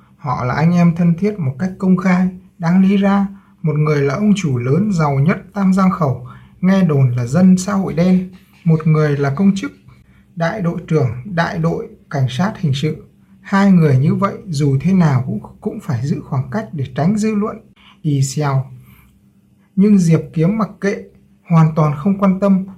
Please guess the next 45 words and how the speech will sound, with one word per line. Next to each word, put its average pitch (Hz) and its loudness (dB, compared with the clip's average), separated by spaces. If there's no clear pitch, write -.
thường 185 4
xuyên 208 2
có 208 0
mặt 185 0
trong 185 -2
các 214 -2
buổi 147 0
mời 139 0
cơm 190 2
tiếp 226 -2
rượu 165 0
của 147 -6
Chu 190 -2
Vinh. 202 -2
Mối 147 -2
quan 185 -2
hệ 175 0
công 175 -2
khai 175 -2
này 135 0
gây 175 2
ra 180 0
ảnh 147 0
hưởng 127 0
rất 190 -4
không 196 2
tốt. 226 -6
Trước 185 -4
đây 165 0
đã 170 -4
có 185 -2
người 160 6
nặc 135 2
danh 180 2
tố 175 0
cáo 180 2
anh 190 2
ấy, 185 0
lãnh 220 -8
đạo 175 -4
cơ 190 -2
quan 190 2
cũng 214 -6
đã 202 -2
gặp 156 0